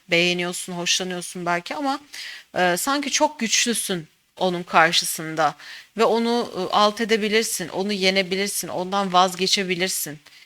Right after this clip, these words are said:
Biraz, em, kendini ikinci planda hissediyor görünüyor. Bu yüzden bu kişi kendi içinde seni çok kıskandığını, e,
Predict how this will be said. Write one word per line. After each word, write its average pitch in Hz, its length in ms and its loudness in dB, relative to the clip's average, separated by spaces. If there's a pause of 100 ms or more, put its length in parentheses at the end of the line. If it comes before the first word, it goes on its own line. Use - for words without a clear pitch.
(220)
Biraz, 320 380 4
em, 226 520 0 (520)
kendini 269 520 4
ikinci 254 420 -2
planda 240 440 2
hissediyor 170 680 0 (260)
görünüyor. 165 540 -2 (520)
Bu 294 100 4
yüzden 247 440 4
bu 254 60 -4
kişi 254 440 4
kendi 226 280 0
içinde 233 460 -2
seni 233 260 -4
çok 240 260 -4
kıskandığını, 170 880 -2 (600)
e, 170 60 0